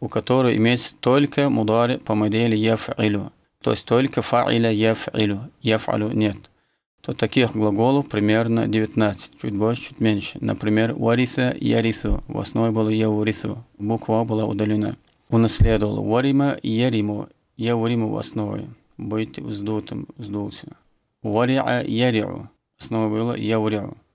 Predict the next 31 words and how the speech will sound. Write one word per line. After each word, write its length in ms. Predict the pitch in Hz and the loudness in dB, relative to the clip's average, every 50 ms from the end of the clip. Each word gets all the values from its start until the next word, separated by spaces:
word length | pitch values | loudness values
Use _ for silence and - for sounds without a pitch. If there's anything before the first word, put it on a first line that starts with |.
| _ _ _ _ - | _ _ _ _ -4
был 240 | 127 110 107 110 107 | -2 0 0 2 2
набожным, 720 | 107 110 113 113 113 107 104 104 101 92 104 104 104 107 | 2 2 2 2 2 2 0 -2 -2 -2 -4 -4 -4 -4
богобоязненным, 920 | 101 104 101 104 101 107 110 107 110 113 110 104 101 104 101 104 104 101 - - | -4 -4 -4 -4 -2 -2 0 0 0 0 0 -2 -4 -6 -6 -6 -8 -8 -10 -10
остерегался 720 | - - - - 107 107 104 107 110 107 104 - - 107 | -10 -10 -6 -6 -4 -4 -2 0 0 -2 -2 -4 -6 -8
сомнительного 640 | - - 110 107 107 104 101 - - 107 104 104 - | -8 -4 -2 -2 -2 -2 -4 -6 -8 -8 -8 -8 -8
и 80 | 104 | -10
так 180 | 98 - 107 104 | -10 -8 -8 -8
далее. 300 | 104 107 104 101 101 113 _ _ _ _ _ _ _ _ _ _ - | -6 -8 -8 -10 -12 -16 _ _ _ _ _ _ _ _ _ _ -18
Отсюда 340 | - - - 147 139 123 113 | -14 -8 -2 -2 0 0 0
и 240 | 113 113 110 110 113 | -2 -2 -2 -4 -4
известно 400 | 107 107 117 117 113 - - 107 | -4 -2 -2 -2 -2 -4 -6 -8
нам 160 | 104 101 98 | -8 -8 -8
слово 420 | 98 - 110 113 113 113 113 - | -8 -6 -4 -2 -2 -2 -2 -2
вариун. 400 | 110 113 107 107 104 - - - - _ _ _ _ _ _ _ - | -2 -2 -2 -2 -4 -8 -10 -12 -14 _ _ _ _ _ _ _ -12
Валия 680 | - - 110 107 113 123 135 139 135 131 131 127 123 - | -6 -4 0 2 2 4 4 4 4 4 4 2 0 0
яли, 460 | - 117 120 123 120 117 104 101 - | 0 2 2 2 2 2 0 0 -2
в 120 | - - 113 | -4 -8 -8
основе 320 | 113 - - 117 120 120 | -8 -4 -2 -2 0 0
было 340 | 113 113 117 117 117 120 120 - - | 0 -2 -2 -2 -2 -4 -6 -6 -6
«яулию» 760 | 113 110 113 113 110 107 107 107 113 117 113 107 101 - - _ _ _ _ _ _ - | -2 0 0 0 0 0 -2 0 0 0 -2 -2 -4 -8 -14 _ _ _ _ _ _ -10
быть 460 | 104 101 101 107 107 104 - - - - | -6 -2 -2 -2 -2 -4 -8 -16 -10 -8
близким, 580 | 107 104 107 110 117 113 - - - - - | -4 -2 0 0 0 -2 -4 -6 -6 -6 -6
а 60 | - | -6
также 340 | - - 110 107 104 95 107 | -4 -2 -2 -2 -2 -4 -6
упра-, 400 | - - 113 - 104 110 110 113 - | -8 -10 -10 -8 -6 -6 -6 -6 -6
управлять, 680 | - 107 - - 107 104 101 104 107 110 107 - - | -8 -8 -6 -4 -2 -2 0 0 0 -2 -2 -4 -10
быть 280 | - - 107 107 101 - | -10 -8 -6 -8 -6 -6
наместником 520 | 104 104 107 107 113 117 - - - - | -4 -2 -2 -2 -2 -2 -4 -8 -8 -8
и 40 | - | -6
так 180 | - 107 104 101 | -6 -8 -6 -6
далее. 320 | 107 113 107 - - - | -6 -6 -6 -8 -12 -14